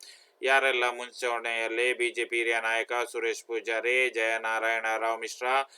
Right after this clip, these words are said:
ಲಕ್ಷ್ಮಣ್ ಬಾಗ್ ಹೆಸರುಗಳು ಚಾಲ್ತಿಗೆ ಬಂದಿದ್ದೇವೆ. ಹೈಕಮಾಂಡ್ ಜೊತೆ ನಿಕಟ ಸಂಪರ್ಕದಲ್ಲಿರುವ ಮಾಜಿ ಸಂಸದ ಹಾಗೂ ಶಾಸಕ ಸುರೇಶ್ ಪೂಜಾರಿ ಮುಖ್ಯಮಂತ್ರಿ ಸ್ಥಾನದ ರೇಸ್‌ನಲ್ಲಿ ಮುಂಚೂಣಿಯಲ್ಲಿದ್ದಾರೆ.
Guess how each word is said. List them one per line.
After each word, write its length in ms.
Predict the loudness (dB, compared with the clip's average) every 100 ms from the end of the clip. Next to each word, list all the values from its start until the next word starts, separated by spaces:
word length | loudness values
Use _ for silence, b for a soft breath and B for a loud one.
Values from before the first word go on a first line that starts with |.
| B B -2
ಲಕ್ಷ್ಮಣ್ 420 | -2 0 -4 0
ಬಾಗ್ 220 | 2 2
ಹೆಸರುಗಳು 600 | 2 0 -2 0 0 0
ಚಾಲ್ತಿಗೆ 440 | 2 -2 0 -2 -2
ಬಂದಿದ್ದೇವೆ. 560 | -2 -6 -4 0 2
ಹೈಕಮಾಂಡ್ 640 | 2 0 -2 -4 -2 -2
ಜೊತೆ 280 | -4 -2 -4
ನಿಕಟ 320 | -4 -4 -4
ಸಂಪರ್ಕದಲ್ಲಿರುವ 960 | -4 -6 -6 -4 -4 -4 -2 -2 0 2 2 2 B B B B 4
ಮಾಜಿ 300 | 4 6 2
ಸಂಸದ 400 | -2 -4 -4 0
ಹಾಗೂ 280 | 2 2 -2
ಶಾಸಕ 380 | -2 -2 -2
ಸುರೇಶ್ 440 | -2 -4 -2 -2 -4
ಪೂಜಾರಿ 560 | -6 -2 -2 0 0
ಮುಖ್ಯಮಂತ್ರಿ 600 | 0 -2 -4 -4 -4 -4
ಸ್ಥಾನದ 320 | -4 -6 -4 -2 0
ರೇಸ್‌ನಲ್ಲಿ 540 | -2 -4 -10 -4 -4
ಮುಂಚೂಣಿಯಲ್ಲಿದ್ದಾರೆ. 1120 | -4 -10 -6 -4 -2 -2 -2 -4 -4 0 -2